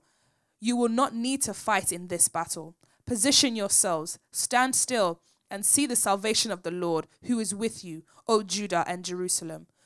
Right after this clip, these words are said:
Do not fear or be dismayed. Tomorrow, go out against them, for the Lord is with you." And Jehoshaphat bowed his head and with his face to the ground, and all Judah and the inhabitants of Jerusalem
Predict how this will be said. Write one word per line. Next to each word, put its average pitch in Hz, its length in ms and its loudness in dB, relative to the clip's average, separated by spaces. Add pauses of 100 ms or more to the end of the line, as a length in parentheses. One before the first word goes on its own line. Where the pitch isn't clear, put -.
(140)
Do 214 120 -4
not 240 340 4
fear 190 420 -2
or 185 120 -2
be 185 200 -10
dismayed. 170 540 -2 (260)
Tomorrow, 220 680 4 (260)
go 226 200 2
out 220 240 2
against 196 440 -6
them, 160 240 -10 (120)
for - 140 -16
the 185 80 -6
Lord 196 300 -2
is 175 120 -10
with 175 280 -8
you." 120 180 -14 (840)
And 220 140 -6
Jehoshaphat 233 640 2
bowed 262 260 4
his 240 160 0
head 180 340 -6
and 202 120 -10
with 208 120 -8
his - 180 0
face 294 260 -2
to 233 100 -8
the 196 80 -10
ground, 180 400 -2 (280)
and 202 140 -12
all 285 200 2
Judah 214 480 -4
and 196 140 -10
the 196 60 0
inhabitants 254 560 -2
of 214 80 -8
Jerusalem 202 580 -6